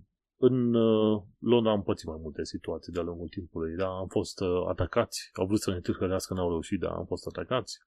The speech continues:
Am nimerit într-o chirie la un moment dat care era, de fapt, subînchiriată și nu știam, ăla mă mințise, că era proprietarul pe acolo. A ieșit o, toată o terabură pe acolo. Uite, încercăm de o săptămână și ceva să intrăm la G P,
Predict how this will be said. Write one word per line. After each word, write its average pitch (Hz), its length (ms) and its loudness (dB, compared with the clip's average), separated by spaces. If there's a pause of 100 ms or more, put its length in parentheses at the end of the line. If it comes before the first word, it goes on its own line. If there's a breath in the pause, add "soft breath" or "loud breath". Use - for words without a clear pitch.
(320 soft breath)
Am 110 120 -2
nimerit 107 280 4
într-o 98 640 2
chirie 104 320 4
la 98 100 4
un 95 80 0
moment 95 260 -2
dat 95 320 0
care 92 200 -2
era, 95 160 0
de 92 100 -4
fapt, 92 280 -4
subînchiriată 98 1000 0 (380)
și - 180 -8
nu 104 80 0
știam, 92 320 -2
ăla 95 200 2
mă 92 140 0
mințise, 95 640 -2
că - 120 -4
era 90 160 2
proprietarul 107 580 0
pe - 100 -6
acolo. 123 440 4 (360)
A 101 140 -4
ieșit 95 320 -4
o, 92 140 -4 (120)
toată 95 260 -2 (380)
o 87 140 4
terabură 92 520 0
pe - 100 -4
acolo. 123 440 4 (320)
Uite, 113 200 2
încercăm 107 380 0
de 104 300 0 (120)
o 208 120 4
săptămână 107 380 2
și 85 80 -2
ceva 101 140 0
să - 140 -4
intrăm 107 240 2
la 101 100 4
G 92 140 0
P, - 60 -8